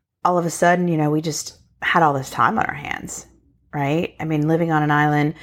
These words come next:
we left all of our friends. So we didn't necessarily have tons of friends initially. And there's lots to do here, but it's, it's just not the same as, like, living in a big city where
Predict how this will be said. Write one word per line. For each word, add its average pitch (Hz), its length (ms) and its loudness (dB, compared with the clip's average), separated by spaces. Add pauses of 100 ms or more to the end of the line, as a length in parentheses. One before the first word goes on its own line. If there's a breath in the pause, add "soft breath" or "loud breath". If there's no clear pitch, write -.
(380 loud breath)
we 175 180 4
left 156 220 4
all 151 120 2
of 143 100 -2
our 131 100 0
friends. 180 680 0
So - 140 -12
we 170 80 2
didn't 165 180 2
necessarily 156 640 0
have 143 320 0 (160)
tons 190 560 2
of 165 100 0
friends 143 500 -2
initially. 156 840 -2 (720 loud breath)
And 156 680 4 (760)
there's 220 260 2
lots - 460 -2
to 214 80 2
do 226 380 0
here, 160 360 2
but 165 120 -2
it's, - 140 -6
it's - 180 -8
just - 240 -6
not 208 240 -2
the 151 100 -2
same 156 580 2
as, 147 140 -2
like, 160 200 -6
living 151 280 2
in 147 80 0
a 139 80 -2
big 165 200 -6
city 147 440 2
where 139 540 2